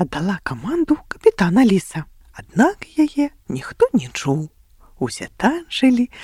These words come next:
радаваліся і сонцу, і вадзе, і народным мелодыям. Радаваліся жыццю. Раптам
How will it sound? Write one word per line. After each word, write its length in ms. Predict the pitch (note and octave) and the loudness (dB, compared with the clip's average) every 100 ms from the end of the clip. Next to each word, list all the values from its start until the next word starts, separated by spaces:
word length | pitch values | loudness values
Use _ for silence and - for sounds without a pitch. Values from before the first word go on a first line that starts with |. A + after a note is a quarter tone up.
| - - | -16 -12
радаваліся 840 | - B3 G4+ - D4+ C#4+ A3+ - - | 0 0 0 4 6 8 6 2 -4
і 180 | - B2 | -8 -12
сонцу, 680 | - - C4 E4 D4+ - G3+ | -12 2 2 2 -2 -4 -4
і 180 | - B2+ | -2 -8
вадзе, 480 | - - - D4+ E4+ - - - - | -8 -12 2 2 2 -6 -20 -20 -20
і 140 | - D3+ | -6 -4
народным 580 | C#3+ G3 F#4 F4+ F4 | -2 -2 -2 0 0
мелодыям. 680 | F4+ F#4 E4 E3 - G#2+ G#2+ - _ _ _ - _ _ - | 4 4 4 0 -4 -12 -12 -16 _ _ _ -20 _ _ 2
Радаваліся 640 | A#4+ - C#4+ A3+ F3+ - - - - | 2 4 0 0 -4 -10 -14 -18 -12
жыццю. 640 | - A3 G4+ - - E3 - _ _ _ _ _ - _ _ _ _ | 0 2 0 -4 -10 -10 -10 _ _ _ _ _ -20 _ _ _ _
Раптам 680 | B2 C3 B3 - - B3+ | -8 -4 -4 -6 -2 0